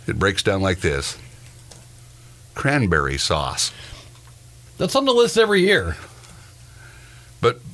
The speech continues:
Speaker 1: virtually every table has it. But you look at this, thirty point five one percent of the people don't like it. <laughs> Okay?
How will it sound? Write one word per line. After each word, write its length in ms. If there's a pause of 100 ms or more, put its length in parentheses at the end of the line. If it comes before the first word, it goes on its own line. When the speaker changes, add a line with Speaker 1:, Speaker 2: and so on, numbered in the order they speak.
(140)
Speaker 1:
virtually 440
every 160
table 320
has 300
it. 140 (1120)
But 280
you 160
look 140
at 100
this, 180
thirty 260
point 300
five 260
one 220
percent 460
of 100
the 60
people 340
don't 420
like 340
it. 280
<laughs> 40 (640)
Okay? 460